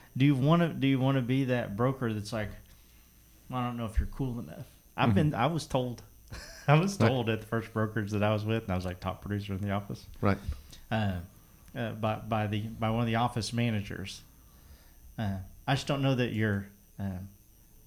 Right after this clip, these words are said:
Speaker 1: that you represent blank. You know, what, what blank stands for." And I <laughs> talked to the owner about it, and he's like, "Uh, dude,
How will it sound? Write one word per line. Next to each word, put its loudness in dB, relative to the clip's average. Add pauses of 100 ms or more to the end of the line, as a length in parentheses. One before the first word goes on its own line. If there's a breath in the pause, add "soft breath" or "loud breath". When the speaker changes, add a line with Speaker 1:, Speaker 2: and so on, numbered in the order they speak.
(500)
Speaker 1:
that -2
you -2
represent -4 (160)
blank. -4 (720)
You -2
know, 0
what, -2
what -4
blank -6
stands -2
for." -12
And -6
I 0
<laughs> -8
talked -2
to -8
the 4
owner 2
about -2
it, -8
and -8
he's -6
like, -4 (400 loud breath)
"Uh, 0
dude, -2